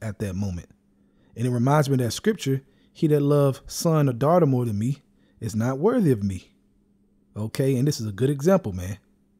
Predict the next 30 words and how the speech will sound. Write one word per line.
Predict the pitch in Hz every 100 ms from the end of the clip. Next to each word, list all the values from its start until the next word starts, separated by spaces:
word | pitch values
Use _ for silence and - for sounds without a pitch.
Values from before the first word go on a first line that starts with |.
| _
So | - 107
think | - 196
about | 190 147 139
that | 131
in | 117
real | 139
time. | 131 147 127
It | 123
says, | - 123 120 - _ _ -
"And | 117
he | 165
said, | 160 135
Behold, | 113 113 160 135
the | 117
fire | - 147 151
and | 143
the | 110
wood, | 110 160 135 123 _ _ _
but | 113
where | 107 147 156
is | 131 113
the | 107
lamb | 110 143 135
of | 110
the | 95
burnt | 101 117 -
offering?" | 156 156 - 85 _ _ _ _ -
So | -
Isaac | 104 170 165 135
knew | 139 240 180